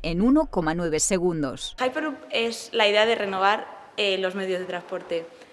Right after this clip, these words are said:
Speaker 2: El concepto inicial, eh, se basa en viaje en vacío y levitación magnética. Con eso se consigue una eficiencia muy buena, ya que te evitas rozamientos con el aire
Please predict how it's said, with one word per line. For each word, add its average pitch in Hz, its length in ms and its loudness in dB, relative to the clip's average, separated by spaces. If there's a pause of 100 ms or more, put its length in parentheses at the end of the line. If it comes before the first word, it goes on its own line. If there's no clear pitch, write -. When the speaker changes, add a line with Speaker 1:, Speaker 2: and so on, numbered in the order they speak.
(360)
Speaker 2:
El 240 200 4
concepto 240 380 0
inicial, 285 480 4 (160)
eh, 214 640 2
se 226 220 -2
basa 220 380 4
en 185 200 2 (460)
viaje 214 220 2
en 254 80 4
vacío 254 360 4 (500)
y 233 100 2
levitación 220 520 4
magnética. 190 560 2 (240)
Con 226 320 0 (180)
eso 262 200 2
se 285 120 -2
consigue 233 500 0
una 233 140 -4
eficiencia 240 580 -4 (260)
muy 214 240 -2
buena, 196 260 -2
ya 202 140 -2
que 220 100 -2
te 226 80 -2
evitas 202 260 -2
rozamientos 202 420 -6
con 240 120 -4
el 233 100 -2
aire 254 280 0